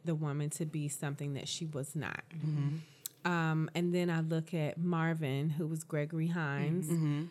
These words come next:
Speaker 1: He loved who Gloria was, the way she looked, her
Speaker 2: Right.
Speaker 1: spirit, her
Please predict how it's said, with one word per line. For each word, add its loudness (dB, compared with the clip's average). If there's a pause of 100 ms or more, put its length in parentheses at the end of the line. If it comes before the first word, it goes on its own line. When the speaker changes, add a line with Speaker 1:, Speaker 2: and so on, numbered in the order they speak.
(140)
Speaker 1:
He 0
loved 2
who 4
Gloria 2
was, 0
the -2
way 2
she -2
looked, 0
her 2
Speaker 2:
Right. 2
Speaker 1:
spirit, 2
her 0